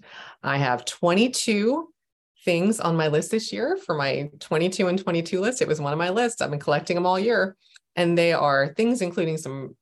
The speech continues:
a lot of products, a few books, and a few podcasts that made my twenty twenty-two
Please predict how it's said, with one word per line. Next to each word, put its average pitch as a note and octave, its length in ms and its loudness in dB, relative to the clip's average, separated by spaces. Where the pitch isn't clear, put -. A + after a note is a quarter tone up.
a D3 80 0
lot F#3 200 4
of F#3 80 0
products, - 480 2
a D3 80 0
few C#3 180 -4
books, C4+ 320 -2
and C3+ 80 -4
a B2+ 60 -4
few A3 160 -4
podcasts C3 560 -4
that B2+ 100 -4
made C#3 180 0
my B2+ 180 -2
twenty F3 340 0
twenty-two E3+ 760 0